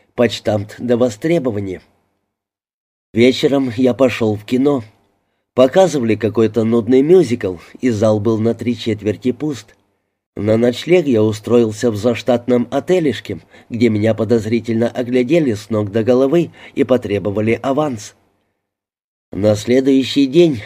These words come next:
во время скачек, я снова постоянно крутился перед носом у старшего сопровождающего конюха Хамбера с выражением загнанности и затравленности на лице.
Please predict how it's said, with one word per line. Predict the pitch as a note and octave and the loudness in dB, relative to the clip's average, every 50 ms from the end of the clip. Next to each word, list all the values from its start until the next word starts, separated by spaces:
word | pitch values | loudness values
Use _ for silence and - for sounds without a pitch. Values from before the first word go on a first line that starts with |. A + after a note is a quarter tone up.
| - | -6
во | A2 A2 A#2+ A#2 | -2 2 2 2
время | G#2+ A#2+ B2 A#2+ B2 C3 | 4 4 2 4 2 2
скачек, | G#2+ - - F3 F3+ E3+ - - G#2+ G#2 - - | 0 -2 0 0 0 0 0 -4 -10 -10 -10 -6
я | A#2 A#2 A#2+ B2+ A#2+ | -2 0 0 0 -2
снова | - - E3+ F#3 F3 D3 | -2 -2 0 0 0 0
постоянно | - - G#2+ G#2 G#2+ - A2+ G#2+ G#2+ G#2+ G#2+ G#2 | 0 -2 -6 -4 -4 -2 -2 0 0 -2 -2 -4
крутился | G#2+ - A2 A2 G#2+ - A2 G#2 G#2 - A#2 G#2+ | -4 -4 -6 -6 -4 -4 -6 -6 -6 -6 -6 -6
перед | A2 A2+ A2 A#2 A2 | -4 -2 -2 -2 0
носом | C3 D3 D#3+ D#3+ D#3+ - A#2+ F#2+ E2+ - - - - - - - | 0 0 0 0 -2 -4 -8 -10 -10 -12 -18 -20 -20 -20 -8 -4
у | - C#3 A2+ | -2 -2 -2
старшего | A2 - A2+ G#2+ G#2 - - G#2 G#2 G#2 | 0 0 0 0 0 -2 -6 -4 -4 -4
сопровождающего | - - A2 - A2 A2+ G#2+ A2 G#2 G#2 A2+ G#2+ G#2 G#2 G#2 G#2 - - A2 A2 A2+ G#2+ | -4 -4 -4 -4 -2 -2 -2 -2 -2 -2 0 0 0 0 -2 -4 -6 -6 -4 -4 -4 -4
конюха | - A#2 G#2+ G#2+ G#2 G#2 G#2 - B2 A#2 | -4 -4 -4 -4 -4 -4 -4 -4 -6 -4
Хамбера | - D#3 F3 F3 D3 A#2 G#2 G2 F#2 E2+ - _ _ _ _ - | -2 -2 -2 -2 0 -2 -2 -4 -4 -6 -10 _ _ _ _ -18
с | - - | -4 0
выражением | A#2+ A#2+ A2+ G#2+ F#2+ E2+ G#2+ G#2+ G2+ A2+ A2 G#2+ A2+ | 0 2 2 0 0 -2 -2 -2 -2 -2 -2 -2 -2
загнанности | G#2 C3+ E3 F3 - C3 A#2+ G#2 G2+ G2 F#2 - - - G2+ F#2 - | 0 0 0 0 0 0 -4 -4 -4 -6 -8 -10 -10 -10 -10 -8 -6
и | - C#3 | -6 -4
затравленности | A#2+ B2+ B2+ A2 - G#2 A2 G2+ F#2+ G2+ G2 G2+ G#2 G#2 - - G#2+ | -2 -2 -2 -2 -2 -4 -4 -4 -4 -4 -6 -6 -6 -8 -8 -8 -8
на | G#2 G#2 G#2+ | -6 -4 -4
лице. | A2 A#2 A#2+ A#2 - D3 D3 B2+ | -4 -4 -6 -6 -6 -8 -8 -8